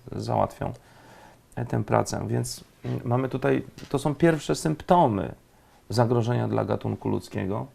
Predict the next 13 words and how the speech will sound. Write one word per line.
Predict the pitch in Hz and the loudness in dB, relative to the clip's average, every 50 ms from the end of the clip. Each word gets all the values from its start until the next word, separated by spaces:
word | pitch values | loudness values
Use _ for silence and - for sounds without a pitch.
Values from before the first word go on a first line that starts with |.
| _ _ _ _ _ _ _ _ _ _ _ _ _ _ _ _ _ _ _ _ _ _ _ _ _ _ - - - - - - | _ _ _ _ _ _ _ _ _ _ _ _ _ _ _ _ _ _ _ _ _ _ _ _ _ _ -20 -20 -20 -14 -8 -6
E, | - 104 101 98 104 110 123 - - _ _ _ _ _ _ _ _ _ _ - - - _ _ _ _ | -4 -4 -4 -4 -6 -8 -10 -12 -18 _ _ _ _ _ _ _ _ _ _ -20 -20 -20 _ _ _ _
ja | 85 92 104 117 | 0 0 0 2
to | - 135 | 2 -2
czuję, | 123 - - 123 120 117 104 - - | -4 -2 -2 -2 -2 -2 -2 -6 -6
państwo | - 107 107 117 - - - 117 | -4 -2 -2 -2 -4 -6 -6 -6
to | - 120 | -6 -6
czujecie, | - - - 120 120 117 117 - - 120 123 123 - - _ _ _ _ _ _ - - - | -6 -4 -2 0 0 0 -2 -4 -8 -10 -10 -12 -14 -20 _ _ _ _ _ _ -20 -12 -6
a | - 113 | -4 0
rządzący | 113 120 117 113 117 120 120 - 123 | 0 0 0 0 0 -2 -2 -2 -2
nami | 123 120 120 117 | 0 0 -2 -2
tego | 120 - 110 131 | -4 -4 -4 -4
nie | 139 139 135 | -4 -6 -6
czują. | - - 135 101 92 - | -4 -4 -4 -4 -4 -6